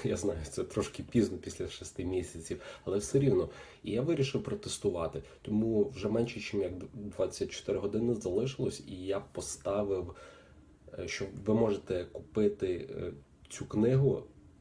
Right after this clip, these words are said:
Не книгу, вона вийде десь в березні, якщо все, все получиться, вона вийде в березні. Але ви можете купити наперед її за десять доларів. І якщо я не продам десять книг по десять доларів, тому я закрию проект,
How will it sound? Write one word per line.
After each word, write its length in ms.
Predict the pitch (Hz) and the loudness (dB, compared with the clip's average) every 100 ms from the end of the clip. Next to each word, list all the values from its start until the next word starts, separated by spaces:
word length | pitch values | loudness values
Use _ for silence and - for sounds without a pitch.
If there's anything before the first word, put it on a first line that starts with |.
| - - - - | -20 -20 -20 -10
Не 140 | 98 107 | -2 2
книгу, 300 | 165 151 95 | 6 4 6
вона 180 | 110 | 4
вийде 280 | 107 117 107 | 6 6 4
десь 200 | 98 90 | 2 0
в 40 | 87 | 6
березні, 380 | 104 101 - | 6 6 4
якщо 240 | 80 - 87 | -2 -2 -6
все, 260 | - 90 85 - | -4 -4 -4 -2
все 140 | 101 | 0
получиться, 440 | - 120 139 - | 2 2 2 0
вона 160 | 90 92 | -2 -2
вийде 240 | 92 90 | 0 0
в 140 | 87 85 | -2 -2
березні. 400 | 87 82 - 92 | -2 -2 -4 -4
Але 140 | 90 | -2
ви 140 | 95 104 | 2 4
можете 640 | 107 107 95 - 90 87 - - - - - - - - - - - - | 6 4 2 -2 0 0 -4 -16 -20 -20 -20 -20 -20 -20 -20 -20 -20 -10
купити 440 | - - 113 - | -8 2 2 2
наперед 600 | 95 95 98 98 90 87 - | 0 0 0 2 2 0 -2
її 340 | 117 123 151 - | -4 0 0 0
за 160 | 95 90 | 0 0
десять 340 | 90 - 92 | 0 0 -2
доларів. 420 | 92 87 85 80 - | 0 0 0 -2 -6
І 100 | 87 | -6
якщо 300 | 92 - 131 | -6 -2 0
я 60 | |
не 100 | 117 | 2
продам 460 | 107 104 104 101 107 - - | 0 -2 0 2 2 -4 -14
десять 460 | 101 95 101 - 101 | -6 -4 -2 -4 -2
книг 260 | 104 104 | 0 0
по 140 | - 98 | -2 -2
десять 340 | 101 - 110 | -2 -2 0
доларів, 460 | 123 135 139 131 - - - - | 4 6 6 4 2 -18 -20 -16
тому 240 | - 101 | -6 0
я 200 | 104 92 | 2 2
закрию 460 | 90 90 - 92 90 | 0 -4 -4 -4 -4
проект, 340 | - 85 78 | -4 -4 -4